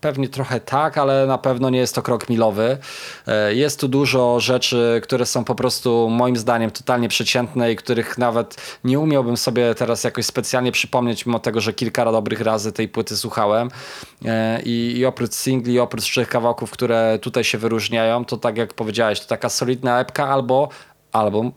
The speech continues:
w okolicach dziesięciu po prostu numerów, intro, outro, osiem kawałków i elo.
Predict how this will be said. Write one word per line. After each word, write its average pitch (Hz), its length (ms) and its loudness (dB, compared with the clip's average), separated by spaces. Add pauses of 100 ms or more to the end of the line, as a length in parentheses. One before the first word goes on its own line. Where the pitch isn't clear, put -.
(140)
w - 80 -8
okolicach 110 400 -2
dziesięciu 113 1000 0 (160)
po - 100 -8
prostu - 300 -4
numerów, 151 460 2
intro, 117 320 2
outro, 117 260 2
osiem 110 260 0
kawałków 107 560 0
i 139 120 2
elo. 107 260 2